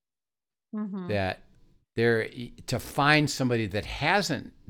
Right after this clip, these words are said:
Speaker 2: done that in the world and in the church is extremely rare.
Speaker 1: Right.
Speaker 2: Uh, why?
Speaker 1: Right.
Speaker 2: Well, because there's no, there's no indication of the truth. Why? Well, because the natural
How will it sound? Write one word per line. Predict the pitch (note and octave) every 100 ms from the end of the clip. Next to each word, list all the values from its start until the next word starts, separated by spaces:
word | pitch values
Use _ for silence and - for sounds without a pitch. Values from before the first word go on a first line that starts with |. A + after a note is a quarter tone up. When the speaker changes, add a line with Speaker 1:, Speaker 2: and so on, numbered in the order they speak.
| G2
Speaker 2:
done | F2 E2
that | D#2+ G1+ G1+ - - - - _ _ _ _ _ _ _ _ _ _ _ _
in | G#2+ G#2
the |
world | G2+ A#2+ C3+ C3 B2+
and | - B2+ D3+
in | B2+ G#2
the | G2
church | - F3+ D3+ -
is | G2+ - - - -
extremely | G2+ - C3+ A#2 G2
rare. | E2+ E2 - - - _ _ _ _ _ _
Speaker 1:
Right. | F#3 F3 E3 - _ -
Speaker 2:
Uh, | - F2 E2
why? | F3+
Speaker 1:
Right. | D3 A#2+ - -
Speaker 2:
Well, | G#2 F#2+ F#2+
because | G#2 G#2 A2+ G#2 F#2+ - - - _ _ _ -
there's | G#2+ -
no, | A2 G#2+ G2+
there's | - G#2+ G2+
no | G#2+ G2+
indication | F#2+ - G#2 F#2 G2
of |
the | E2
truth. | - C#3 G#2 -
Why? | A#2 F#2
Well, | F#2+ G#2+
because | A2+ A2+ B2+ A#2 G#2+
the | - G#2
natural | G2 A2 E3+ G3 - G#2 F2 E2+ F2